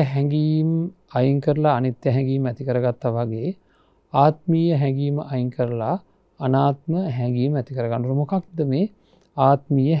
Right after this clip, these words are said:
හැඟීම? කොහොමද මේ ආත්මීය හැඟීමක් ඇති වුණේ?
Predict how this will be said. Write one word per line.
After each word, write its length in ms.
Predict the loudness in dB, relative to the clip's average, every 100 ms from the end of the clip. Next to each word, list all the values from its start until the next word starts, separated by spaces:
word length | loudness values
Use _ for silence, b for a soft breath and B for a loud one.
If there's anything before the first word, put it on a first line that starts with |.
| -4
හැඟීම? 540 | -4 0 2 2 2 -2 -10 _ _ _ _ _ _ _ _ _ _ _ _ _ b b b 2
කොහොමද 340 | 6 8 8
මේ 200 | 6 4 2
ආත්මීය 520 | 2 2 2 0 0
හැඟීමක් 520 | 0 0 -2 -2 -2 -4
ඇති 260 | -6 -2 -2
වුණේ? 280 | -4 -10